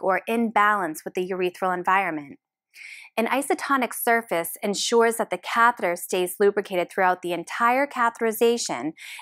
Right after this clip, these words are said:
and is just as slippery on withdrawal as it is on insertion. Many hydrophilic catheters have a low or no salt content and are only activated by water.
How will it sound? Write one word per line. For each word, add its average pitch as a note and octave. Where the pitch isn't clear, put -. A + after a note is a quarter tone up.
and F#3+
is F3+
just B3+
as C#4+
slippery B3
on G3
withdrawal G3+
as G3+
it -
is F3+
on F3
insertion. E3
Many A#3+
hydrophilic B3
catheters E3
have F#3+
a G3
low F#3+
or G#3+
no G3+
salt D#3+
content D3+
and F#3+
are F3+
only A#3
activated F#3
by E3+
water. E3